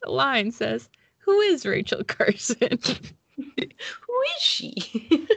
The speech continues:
Speaker 2: <laughs>
Speaker 1: Rachel Carson was a writer and biologist whose writings and views led to a rich legacy, sparking the major environmental movement that started in the nineteen sixties.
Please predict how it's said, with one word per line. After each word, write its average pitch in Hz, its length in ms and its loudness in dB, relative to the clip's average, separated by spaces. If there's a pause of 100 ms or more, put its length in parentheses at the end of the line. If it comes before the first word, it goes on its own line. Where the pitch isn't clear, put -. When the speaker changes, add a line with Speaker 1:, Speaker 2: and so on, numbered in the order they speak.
(440)
Speaker 2:
<laughs> - 400 -20
Speaker 1:
Rachel 254 320 2
Carson 247 420 0
was 208 140 0
a 202 80 0
writer 190 280 2
and 233 120 -2
biologist 180 880 -2 (440)
whose 196 300 0
writings 208 460 2
and 233 160 4
views 180 320 0
led 180 200 2
to - 120 -2
a 180 60 2
rich 196 340 0
legacy, 196 680 2
sparking 196 680 2
the 180 140 2
major 202 480 2
environmental 185 680 4
movement 175 440 4
that - 180 -2
started 170 400 2
in 165 160 4
the 160 60 2
nineteen 170 480 -2
sixties. - 680 -14